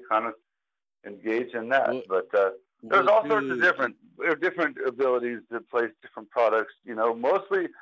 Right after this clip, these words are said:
Speaker 1: our focus is in the health and fitness, uh, focus right now is, you know, uh, there's a lot of, a lot of people buying it for their, their body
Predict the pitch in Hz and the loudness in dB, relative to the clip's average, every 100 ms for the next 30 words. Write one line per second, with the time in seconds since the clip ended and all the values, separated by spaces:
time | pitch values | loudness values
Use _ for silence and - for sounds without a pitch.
0 | - - - 131 147 151 147 127 117 127 | -20 -10 -2 0 2 0 0 -4 0 -2
1 | 123 113 110 104 110 107 107 - 110 107 | -2 -2 -2 2 0 0 -10 -4 -2 -2
2 | 101 95 _ - - - - _ _ _ | -6 -8 _ -2 0 0 -4 _ _ _
3 | _ _ _ _ _ - 156 151 117 - | _ _ _ _ _ -2 0 0 -6 0
4 | 104 98 101 107 104 98 - 104 101 101 | 2 2 4 4 4 -2 -12 -2 -2 -2
5 | - _ - 87 98 101 101 101 98 104 | -8 _ -8 -6 -4 -4 -4 -6 0 4
6 | 110 107 101 - _ - 113 113 104 98 | 4 2 -4 -10 _ -6 0 2 2 -4
7 | - _ _ - - _ 120 - 110 - | -10 _ _ -20 -20 _ -14 -6 -4 2
8 | 95 98 95 95 - _ 95 92 90 87 | 4 4 0 -10 -14 _ -4 0 0 0
9 | 87 _ 98 90 85 82 82 82 | -6 _ -12 -2 2 2 0 -8